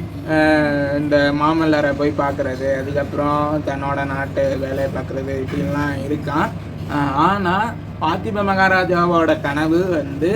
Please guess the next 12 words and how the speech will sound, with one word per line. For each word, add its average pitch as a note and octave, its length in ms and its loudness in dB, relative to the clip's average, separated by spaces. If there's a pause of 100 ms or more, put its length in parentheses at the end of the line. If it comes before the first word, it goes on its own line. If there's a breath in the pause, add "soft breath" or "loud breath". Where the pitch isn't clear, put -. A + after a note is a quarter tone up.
(520)
அஹ், C#3 380 -2 (200)
முழுசா, G#3+ 600 2 (680)
அஹ், D#3 280 0
முந்நூறு G#3+ 500 2
வருஷம் F3 400 2
கழிச்சு D#3 340 0
தான் E3+ 180 0
நினைவாகுதுன்னு D3 840 0
சொல்லி D3 540 2
முடிக்கிறாரு C#3+ 640 0 (300)
கல்கி. C#3+ 380 -4 (1300)
இதுதான், E3+ 480 6